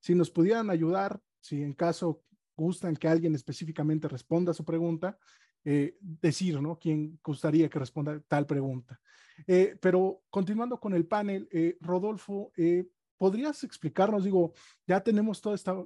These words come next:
cuestión de, de primero, ¿cómo se hace? Segundo, eh, ¿cuáles son las afectaciones legales y por qué se ha justificado? Pero, Rodolfo, platícanos un poco, eh, ¿cuáles son las percepciones que tiene,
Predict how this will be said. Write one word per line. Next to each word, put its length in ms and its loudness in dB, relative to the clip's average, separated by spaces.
cuestión 420 2
de, 300 4
de 160 2
primero, 380 2
¿cómo 220 -2
se 200 -6
hace? 280 -14
Segundo, 920 2
eh, 560 2
¿cuáles 280 2
son 120 -6
las 160 -6
afectaciones 600 -4
legales 600 -2
y 100 -10
por 240 -8
qué 140 2
se 100 -2
ha 40 0
justificado? 720 -4
Pero, 340 4
Rodolfo, 560 0
platícanos 580 -2
un 160 -2
poco, 520 -4
eh, 340 2
¿cuáles 320 0
son 180 -2
las 180 -4
percepciones 880 -6
que 100 -4
tiene, 540 -4